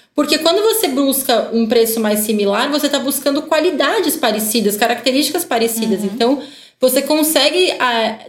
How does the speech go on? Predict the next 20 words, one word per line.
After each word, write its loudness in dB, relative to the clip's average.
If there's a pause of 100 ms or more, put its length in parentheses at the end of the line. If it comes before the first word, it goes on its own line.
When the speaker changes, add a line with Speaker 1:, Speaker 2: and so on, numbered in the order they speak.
(140)
Speaker 1:
a-, 0
atingir 2
um 0
público 0
enorme 2
com -2
a -2
pizza -2
e 0
com -4
o -2
vinho. -2
E 0
eu 2
acho -2
também -2
que -2
aqui -6
no 0
Brasil, 0